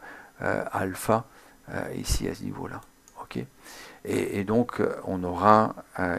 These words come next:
ici donc, euh, la possibilité d'avoir la variation donc, euh, alpha, euh, de, euh, des particules. Donc ici, on va garder l'option donc, euh, float from curve, à telle manière qu'on puisse, euh,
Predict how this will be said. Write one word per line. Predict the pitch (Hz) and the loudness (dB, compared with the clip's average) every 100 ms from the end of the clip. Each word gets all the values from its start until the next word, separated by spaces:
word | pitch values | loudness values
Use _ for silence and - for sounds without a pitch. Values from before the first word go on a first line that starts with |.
| - | -2
ici | - - - 104 104 | -4 -4 -2 -2 -2
donc, | 95 92 - | -2 -6 -4
euh, | 98 - - | -2 -2 -4
la | - | -6
possibilité | 90 85 - - 107 | -8 -8 -8 -2 0
d'avoir | 90 90 87 | 2 0 -2
la | |
variation | 87 87 87 85 - 104 104 - - - - - - | -2 -4 -6 -6 -4 -4 -4 -6 -16 -16 -18 -16 -8
donc, | 90 - 98 | -8 -4 0
euh, | 92 - | 0 0
alpha, | - 90 87 - 110 113 - - - - - - | -2 -2 -4 6 8 8 0 -18 -20 -20 -12 -2
euh, | 90 87 87 - - - | 0 2 2 2 0 -4
de, | - | -4
euh, | 92 101 - - - - - - - - - | 0 0 0 -4 -8 -8 -10 -12 -12 -14 -6
des | 104 104 | -2 2
particules. | - - - - - - - - | 2 2 -4 -8 -12 -14 -16 -8
Donc | 120 | -6
ici, | 117 123 | 2 6
on | |
va | 113 110 | 8 10
garder | 104 117 | 10 10
l'option | 110 104 - - 123 117 | 6 4 2 4 8 8
donc, | 110 104 101 - | 6 4 2 2
euh, | 101 104 107 87 | 6 6 4 -2
float | - - 113 104 - | -4 2 2 2 -4
from | - 104 104 | -2 -2 0
curve, | - 147 127 107 - - - - - | 0 2 2 -2 -4 -8 -10 -10 -4
à | 101 | 6
telle | 101 | 6
manière | 104 110 123 - | 8 10 8 8
qu'on | 117 107 110 104 | 2 2 2 0
puisse, | - 127 - - - | 0 0 0 -2 -2
euh, | 101 | 0